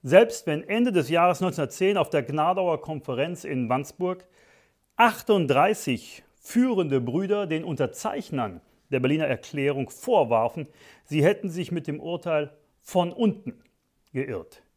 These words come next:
Diese Gruppe bildeten die sogenannten Neutralen. Ernst Modersohn kritisierte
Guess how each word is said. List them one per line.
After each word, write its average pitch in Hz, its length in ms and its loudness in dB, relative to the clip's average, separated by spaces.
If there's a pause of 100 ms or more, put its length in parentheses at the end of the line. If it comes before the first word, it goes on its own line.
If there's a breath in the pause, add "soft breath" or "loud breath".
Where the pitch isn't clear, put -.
(800 soft breath)
Diese 226 180 0
Gruppe 196 240 2
bildeten 202 440 0
die 180 100 -6
sogenannten 156 720 -6
Neutralen. 123 1000 -4 (1300 soft breath)
Ernst 185 300 0
Modersohn 190 460 0
kritisierte 156 960 -2